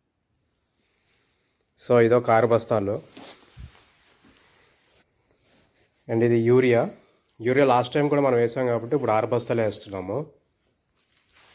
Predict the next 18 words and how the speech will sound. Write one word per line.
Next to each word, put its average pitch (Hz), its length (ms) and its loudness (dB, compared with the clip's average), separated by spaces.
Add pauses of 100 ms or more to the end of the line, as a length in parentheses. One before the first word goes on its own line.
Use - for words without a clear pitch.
(2000)
And 120 160 0
ఇది 120 100 -2
చూడండి, 131 320 2 (1120)
potash 135 380 4 (380)
derived 131 360 2 (100)
from 131 140 0 (260)
mola-, 117 340 0 (160)
molasses. 123 440 0 (680)
Molasses. 139 400 0
So, 104 80 -8 (100)
ఇదొక 113 340 -4
ఆరు 104 160 -2
బస్తాలు. 104 440 -6 (1400)
So, 139 100 -2 (100)
ఫ్రెండ్స్, 147 340 2
ఇక్కడ 143 180 2 (400)
అంటే 123 120 2 (100)
almost 131 260 2